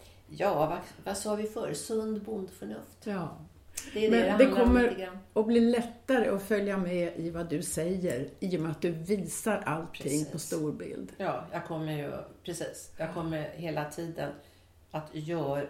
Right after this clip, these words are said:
Speaker 1: prata medans jag faktiskt gör det.
Speaker 2: Ja. Hörrni, det låter väl aptitretande det här. Det är alltså torsdagen den fjärde september klockan fjorton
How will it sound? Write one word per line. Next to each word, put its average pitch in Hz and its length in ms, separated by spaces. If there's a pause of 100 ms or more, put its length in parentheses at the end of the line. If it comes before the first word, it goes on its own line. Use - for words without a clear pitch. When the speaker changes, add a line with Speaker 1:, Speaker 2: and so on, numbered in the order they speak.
(100)
Speaker 1:
prata 160 640
medans 147 520
jag 139 100
faktiskt - 580 (160)
gör 143 460
det. - 100 (200)
Speaker 2:
Ja. - 140 (1300)
Hörrni, 247 640 (360)
det 226 120
låter 214 340
väl 202 160
aptitretande 170 1160
det 156 120
här. - 400
Det 208 100
är 202 80
alltså 202 340
torsdagen 254 720
den 214 200
fjärde 175 520
september 156 760 (100)
klockan 240 500
fjorton 165 640